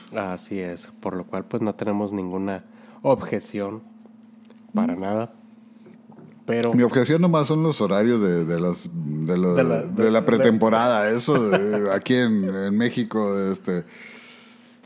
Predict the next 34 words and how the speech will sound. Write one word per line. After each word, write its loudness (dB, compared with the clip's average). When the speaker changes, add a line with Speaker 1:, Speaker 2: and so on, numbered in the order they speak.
Speaker 2:
pues -2
sí -2
lo 2
voy 4
a -6
tener 0
que -2
ver, 0
este, -12
Speaker 1:
En 0
Speaker 2:
de, 0
Speaker 1:
repeti-, 2
en 4
Speaker 2:
repetición, 4
Speaker 1:
repetición. 6
Speaker 2:
porque 4
eso 0
de 2
estar 0
a, 2
de 0
una 2
a 0
cinco, -2
no, -2
no, -4
no, -4
no -4
me 0
va 0
a 0
dejar, -2
este, -10
desafortunadamente, -4